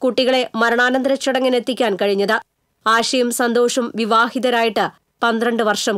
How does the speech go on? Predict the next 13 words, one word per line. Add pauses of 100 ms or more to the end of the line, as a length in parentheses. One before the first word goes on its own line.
കഴിഞ്ഞു. (460)
ഇവർക്ക് (240)
ഏഴും (280)
നാലും
വയസ്സും
പ്രായമുള്ള (300)
രണ്ട്
ആൺമക്കളുണ്ട്. (540)
ആശ (180)
വന്നുകയറിയ
ശേഷം (180)
വീട്ടിൽ (280)
ഐശ്വര്യമില്ലെന്നാരോപിച്ച്